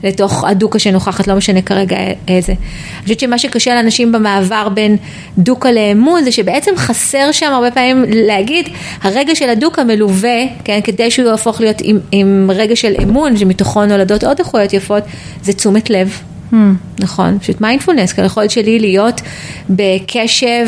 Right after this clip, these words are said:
Speaker 1: אה, סקרן ופתוח ולא שיפוטי, זה בעצם הרבה פעמים איזושהי חוליה בשבילי ש-, שצריך להכניס אותה,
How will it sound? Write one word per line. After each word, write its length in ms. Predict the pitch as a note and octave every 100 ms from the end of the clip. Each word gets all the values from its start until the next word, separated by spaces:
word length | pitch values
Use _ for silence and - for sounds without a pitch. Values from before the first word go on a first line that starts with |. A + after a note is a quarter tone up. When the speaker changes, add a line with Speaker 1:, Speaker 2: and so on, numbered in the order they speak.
| A3 -
Speaker 1:
אה, 140 | G3
סקרן 760 | F#3+ A3 - G#3+ G3 G3 A3 A3+
ופתוח 840 | G3+ - F3+ - A3 G#3+ A3+ A#3 G3
ולא 180 | G3 G3+
שיפוטי, 680 | A#3+ A3+ G3+ - G#3+ B3+ C4+ - - - -
זה 240 | F#3+ B3 A#3+
בעצם 280 | A#3+ B3
הרבה 140 | A3 A3+
פעמים 240 | A#3+ A#3
איזושהי 340 | A3+ A3+ A#3+ G#3
חוליה 360 | A#3 G3+ G#3+
בשבילי 500 | A#3 A3+ G#3+ A#3+ F4
ש-, 80 | D#4 A3+ A3 - -
שצריך 280 | - G#3+ A#3+
להכניס 500 | A3+ G#3 A#3+ D4 E4+
אותה, 300 | F#4 - G3+